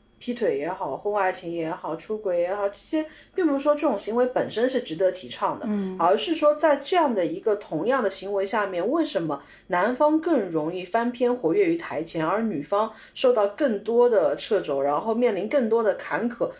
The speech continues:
Speaker 2: 嗯。
Speaker 1: 他的付出之路会更加的艰难。在这个过程当中，是不是男女双方这边，他们在背负不一样的难处？比如说像张雨绮，她为什么这么容易获得支持，也是因为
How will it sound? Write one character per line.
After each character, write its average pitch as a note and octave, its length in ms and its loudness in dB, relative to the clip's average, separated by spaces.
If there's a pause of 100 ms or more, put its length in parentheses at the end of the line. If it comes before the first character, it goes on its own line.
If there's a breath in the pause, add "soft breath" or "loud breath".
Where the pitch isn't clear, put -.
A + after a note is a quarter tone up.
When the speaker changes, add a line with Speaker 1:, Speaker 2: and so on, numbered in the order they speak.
(140 loud breath)
Speaker 2:
嗯。 G3+ 80 -6
Speaker 1:
他 C#4+ 80 6
的 C4+ 80 2
付 C#4+ 160 -2
出 C#4 120 -2
之 C4+ 180 -6
路 B3+ 140 2
会 B3 140 2
更 A#3 180 2
加 A3+ 120 -2
的 F#3+ 100 -6
艰 C4+ 320 0
难。 F#3 160 -2
在 C#4+ 100 0
这 D#4+ 120 0
个 D#4 40 2
过 D#4+ 140 0
程 A#3 180 -2
当 C4 200 2
中， C4+ 180 -2 (180 loud breath)
是 - 160 0
不 D#4 140 2
是 A#3 440 -2
男 F#3 380 2
女 F3 240 0
双 A#3+ 360 -2
方 B3 280 0
这 A#3+ 220 2
边， G3+ 340 0 (140 loud breath)
他 C#4 80 4
们 C4+ 100 0
在 B3+ 140 4
背 C#4+ 260 2
负 D4+ 160 -6
不 C4+ 200 -8
一 B3+ 160 -2
样 D#4 180 2
的 D#3 120 -2
难 C3+ 220 -6
处？ - 360 -6 (200)
比 G#3 100 0
如 G#3 60 4
说 D4+ 140 2
像 C4+ 180 2
张 C#4 220 2
雨 G3 60 -2
绮， - 280 -4
她 A3 140 0
为 C4+ 140 4
什 G#3+ 120 -4
么 D#3+ 80 -6
这 B3 140 0
么 A3+ 100 2
容 F3+ 160 0
易 G3+ 60 0
获 G#3+ 160 0
得 F#3 180 2
支 B3+ 200 -6
持， D#3+ 300 -4
也 E3+ 80 0
是 E4 180 -2
因 E4+ 180 0
为 D4 160 4